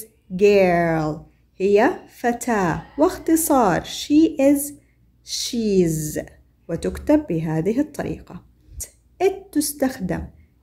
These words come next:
هي وهو لغير العاقل، يعني ممكن أن نقول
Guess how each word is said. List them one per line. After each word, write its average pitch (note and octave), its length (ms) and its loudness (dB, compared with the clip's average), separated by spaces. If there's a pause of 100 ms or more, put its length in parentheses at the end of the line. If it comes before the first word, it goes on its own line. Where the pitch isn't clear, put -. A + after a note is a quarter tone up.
(100)
هي F3 420 0 (220)
وهو C4 520 2 (180)
لغير A3 800 2
العاقل، G#3+ 640 -2 (840)
يعني E3+ 280 -2
ممكن C4 380 2
أن E3 160 -2
نقول A#3 480 2